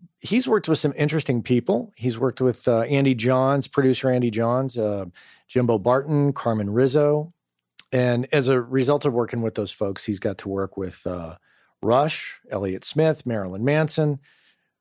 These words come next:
uh, Death Row Records. Huh. I wonder what, uh, I gotta ask him about that. Anyways, um, he lived out in L A for a little bit of time, and he returned to Boston, uh, in two thousand four, and he has a studio there called Thirty-seven Foot Productions.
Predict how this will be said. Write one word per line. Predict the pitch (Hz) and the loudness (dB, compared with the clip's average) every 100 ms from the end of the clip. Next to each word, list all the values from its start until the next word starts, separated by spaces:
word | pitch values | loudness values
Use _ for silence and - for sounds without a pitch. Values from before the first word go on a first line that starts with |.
| _ | _
uh, | 98 85 73 | -12 -12 -2
Death | 131 151 - | 0 0 0
Row | |
Records. | 170 185 175 - - | 2 0 -2 -6 -8
Huh. | - 165 92 - - | -2 -2 -2 -8 -12
I | |
wonder | 123 131 127 | -8 -6 -6
what, | 127 123 127 | -8 -6 -6
uh, | 117 110 107 _ _ _ _ _ - | -6 -8 -12 _ _ _ _ _ -4
I | |
gotta | 131 | -2
ask | 123 127 - | 0 -2 -4
him | 98 | -6
about | 80 85 | -6 -12
that. | - 85 - | -10 -10 0
Anyways, | 170 170 123 117 127 127 - | 2 4 4 4 2 0 0
um, | 139 135 135 123 - - - _ _ _ | 2 4 2 -2 -8 -20 -20 _ _ _
he | 208 | 2
lived | 208 190 | 4 4
out | 190 | 2
in | 127 | 4
L | 127 120 | 4 4
A | |
for | 110 - | 2 0
a | |
little | 110 110 | 0 0
bit | 101 101 | -2 -4
of | |
time, | 95 120 113 | -4 -4 -2
and | 113 107 | -2 -4
he | 101 | -6
returned | 101 - 117 107 | -8 -8 -6 -6
to | |
Boston, | 82 101 104 - 110 101 - _ _ _ _ | -4 -2 -2 -2 -4 -6 -10 _ _ _ _
uh, | 110 101 92 90 - | -4 -4 -4 -8 -8
in | 120 | -8
two | - 127 | -2 2
thousand | 123 110 101 | 2 2 -2
four, | - 131 127 | -4 0 2
and | |
he | 117 | 0
has | 113 | 0
a | 98 | -2
studio | - - 131 117 101 | -4 0 4 4 2
there | 101 117 | 0 0
called | 120 107 98 - | 0 -2 -2 -2
Thirty-seven | 113 107 - 113 101 98 | -2 -2 -2 -2 -2 -4
Foot | - 104 | -6 -6
Productions. | - 92 107 - 120 - | -6 -4 -4 0 -2 -2